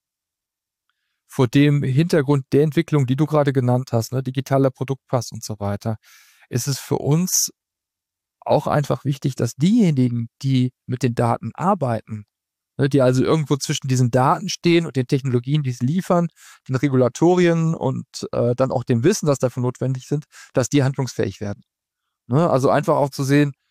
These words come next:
ne, da gibt's, äh, uns als Forscher zum Beispiel oder eben auch die, äh, Kolleginnen und Kollegen in der Praxis, die mit den Daten arbeiten wollen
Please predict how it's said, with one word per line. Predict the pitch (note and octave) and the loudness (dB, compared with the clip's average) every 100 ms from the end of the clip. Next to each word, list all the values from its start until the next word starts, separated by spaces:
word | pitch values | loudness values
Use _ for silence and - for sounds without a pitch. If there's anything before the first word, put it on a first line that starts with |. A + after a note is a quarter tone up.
| _ _ _ _ _ _ _ _ _ _ _ _ - | _ _ _ _ _ _ _ _ _ _ _ _ -2
ne, | - | 2
da | C#3 | 2
gibt's, | D3 - - - - - | 0 -6 -10 -12 -12 -8
äh, | - G#2 C3 C3 C#2+ _ _ _ | 0 2 4 2 0 _ _ _
uns | - F3 - | -2 0 0
als | C3 - | 0 0
Forscher | F3+ G3+ F#3+ E3 | 0 2 -2 -4
zum | E3+ | -4
Beispiel | D#3+ D#3+ - D#3 D#3+ | 0 0 -2 -2 -2
oder | D3+ B2+ - | 0 -2 -4
eben | C3 B2 | -8 -8
auch | B2 _ _ | -10 _ _
die, | A#2+ A#2 A#2+ _ _ _ _ - | -4 -2 -4 _ _ _ _ -4
äh, | B2 B2 | 0 0
Kolleginnen | - C3+ D3 C#3+ C#3 | 2 2 2 2 0
und | C3+ B2+ | -4 -4
Kollegen | - C3 C#3 C#3 | 0 4 4 2
in | B2 | 0
der | A#2+ | -2
Praxis, | - D3+ - E3 | -2 -6 -4 -6
die | - D#3+ | -2 -2
mit | D3 | 0
den | C#3 | 0
Daten | C3 B2+ - - | 0 0 -2 -4
arbeiten | B2+ B2+ A#2+ A2+ A#2+ | -2 0 0 -2 2
wollen | D#3+ A3 | 4 4